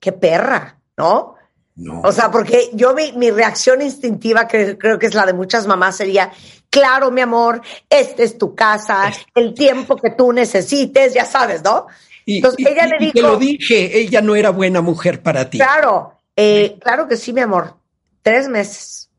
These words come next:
Speaker 2: Ajá.
Speaker 1: O sea, que organízate.
Speaker 2: Ese es, eso es
Speaker 1: Y a los
Speaker 2: exactamente
Speaker 1: tres
Speaker 2: lo que me
Speaker 1: meses, "Bueno, mi amor, que te vaya muy bien". O sea, él ya sabía que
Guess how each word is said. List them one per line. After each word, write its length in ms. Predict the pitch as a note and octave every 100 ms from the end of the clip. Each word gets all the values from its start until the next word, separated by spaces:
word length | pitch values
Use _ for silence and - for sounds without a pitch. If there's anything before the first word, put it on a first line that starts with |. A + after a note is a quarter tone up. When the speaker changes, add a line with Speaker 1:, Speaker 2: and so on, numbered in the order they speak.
| _ _ _ _ _ _ _ _ _ _
Speaker 2:
Ajá. 300 | D3 E3 D#3+ _ _ _ _ _ -
Speaker 1:
O 100 | F3+
sea, 260 | G3+ F3 F3
que 80 | E3+
organízate. 640 | D#3 E3+ F#3 F#3+ - - _ _ _ _ -
Speaker 2:
Ese 240 | G#3+ B3
es, 300 | - - _ -
eso 300 | D4+ B3+ C4
es 180 | - G#3+
Speaker 1:
Y 20 |
a 100 | G#3+
los 140 | G#3+ G#3
Speaker 2:
exactamente 100 | -
Speaker 1:
tres 180 | C4+ D#4+
Speaker 2:
lo 60 |
que 60 | -
me 360 | C#4 - B3+ C#4+
Speaker 1:
meses, 340 | F#4+ - - _ _ _ _ _ -
"Bueno, 440 | C#4 C#4 C4 B3
mi 100 | A#3
amor, 500 | A3 G#3+ G#3+ G#3 G3+ - _ _ _
que 100 | G#3
te 140 | G#3 G#3+
vaya 300 | A3+ A#3 A3+
muy 160 | A3
bien". 240 | G3+ G3 -
O 80 | D#3
sea, 220 | F3 - -
él 240 | G4 G4+
ya 160 | D4+ C4
sabía 600 | G3+ F3 E3+ E3 - _ _ _ _
que 300 | - F3+ -